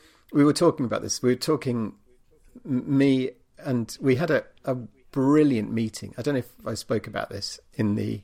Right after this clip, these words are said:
in the, in last week's podcast. We had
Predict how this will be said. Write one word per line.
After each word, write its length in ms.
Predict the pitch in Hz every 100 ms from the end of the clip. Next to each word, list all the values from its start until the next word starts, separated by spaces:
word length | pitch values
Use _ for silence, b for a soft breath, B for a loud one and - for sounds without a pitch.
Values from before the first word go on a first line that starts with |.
| b b b b b b b
in 300 | 123 101 98
the, 320 | 95 98 107 -
in 120 | 120
last 220 | 113 107
week's 180 | 107 -
podcast. 440 | - - - 92 -
We 120 | -
had 160 | 113 123